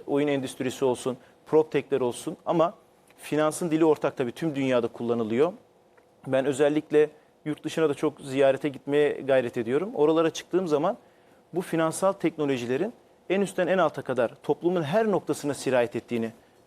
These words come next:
de gözlemliyorum. Dolayısıyla biz bence bunu da çok iyi yakaladık. Biliyorsunuz Türkiye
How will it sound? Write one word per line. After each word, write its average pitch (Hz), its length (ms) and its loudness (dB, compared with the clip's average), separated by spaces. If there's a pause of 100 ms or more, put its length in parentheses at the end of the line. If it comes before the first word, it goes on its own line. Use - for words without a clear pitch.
de 123 160 2 (140)
gözlemliyorum. 123 720 0 (400)
Dolayısıyla 160 580 4
biz 160 180 -2
bence 165 360 2 (340)
bunu 156 200 2
da 180 60 4
çok - 260 -4
iyi 131 80 2
yakaladık. 113 420 0
Biliyorsunuz 135 400 -2
Türkiye 139 460 0